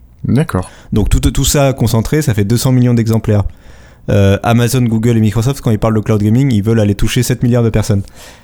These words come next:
Speaker 2: Donc
Speaker 1: C'est
Speaker 2: on
Speaker 1: clair
Speaker 2: comp-,
Speaker 1: que
Speaker 2: on, on comprend le ratio, il est, c'est plus vraiment le même, quoi.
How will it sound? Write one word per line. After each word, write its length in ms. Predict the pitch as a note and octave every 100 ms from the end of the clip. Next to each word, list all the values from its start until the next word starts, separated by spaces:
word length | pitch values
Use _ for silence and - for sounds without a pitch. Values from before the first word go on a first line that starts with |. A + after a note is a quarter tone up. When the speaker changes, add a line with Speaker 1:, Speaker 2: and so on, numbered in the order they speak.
| - -
Speaker 2:
Donc 100 | G#2
Speaker 1:
C'est 60 |
Speaker 2:
on 40 | A#2
Speaker 1:
clair 180 | A#2 G2+
Speaker 2:
comp-, 60 | B2
Speaker 1:
que 500 | G#2+ F#2 F#2 B2 B2
Speaker 2:
on, 60 | C#3
on 40 | A#2
comprend 340 | C#3 A#2 C#3+
le 80 | C3+
ratio, 320 | A#2 B2 D#3
il 120 | C#3+
est, 120 | A#2+ A#2+
c'est 200 | - -
plus 140 | -
vraiment 240 | B2 B2 C3
le 60 |
même, 200 | C3+ C3 A2
quoi. 160 | -